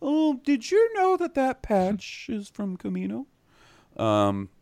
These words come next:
so I, I feel like it is intentional. And at this point, I feel like just about everything's on the table. So I could see them going back there for some reason. Um, it wouldn't surprise me,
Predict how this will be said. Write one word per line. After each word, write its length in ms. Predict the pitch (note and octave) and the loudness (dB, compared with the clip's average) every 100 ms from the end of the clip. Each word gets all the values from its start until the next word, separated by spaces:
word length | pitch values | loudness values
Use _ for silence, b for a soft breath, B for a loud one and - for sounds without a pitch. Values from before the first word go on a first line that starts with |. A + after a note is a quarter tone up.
| _ _ _ _ _ _ _ | _ _ _ _ _ _ _
so 340 | - - F3 - | -6 2 4 4
I, 140 | D#3 - | 0 2
I 80 | F#3 | 0
feel 200 | C4 D4 | 2 0
like 160 | D#3+ | 2
it 80 | A#2+ | 2
is 200 | B2+ B2 | 2 0
intentional. 640 | F#2+ C3+ C#3+ - F2 F2 - | -4 -2 -4 -4 -6 -6 -2
And 300 | G#2+ G#2 G2 - b b b b b b b b b | 0 0 -2 -10 b b b b b b b b b
at 140 | - B2+ | -8 -2
this 180 | C#4+ - | 0 0
point, 260 | C3 G2+ | 0 0
I 40 | A2+ | 0
feel 200 | - A2 | 0 0
like 180 | F2 - | 0 -2
just 220 | D4 - | -6 -4
about 280 | F2 E2 - | -2 -2 0
everything's 480 | G#2 F#2+ E2 C#2 - | 0 0 -4 -6 -2
on 240 | F#2+ G2+ | 2 2
the 80 | D2+ | 0
table. 380 | C2+ C#2+ C2+ - | -6 -8 -8 -14
So 140 | - F#3 | -4 0
I 100 | C#4 | 0
could 200 | C4 F3 | -2 -6
see 200 | G2+ B2 | -4 -4
them 300 | F2 D#2+ F2 _ _ - | -4 -6 -10 _ _ -6
going 340 | E2 E2+ D#2+ | -2 0 -2
back 280 | D2 D2+ D2 | -2 -4 -4
there 240 | C#2 D#2 - | -4 -4 -4
for 160 | F2 | -8
some 260 | - D#2+ D2 | -4 -4 -2
reason. 340 | D2 E2 A2 - b b b b b - | -4 -4 -6 -8 b b b b b -8
Um, 440 | D#2+ D#2 D#2 D#2+ D#2 _ _ _ _ _ _ _ _ _ _ _ | -4 -2 -4 -6 -10 _ _ _ _ _ _ _ _ _ _ _
it 240 | - - C#3 | -18 -8 0
wouldn't 280 | C#3+ C#3 G2+ | 2 0 -2
surprise 460 | E2+ E2+ C#2 C2+ | -6 -6 -6 -10
me, 140 | - | -18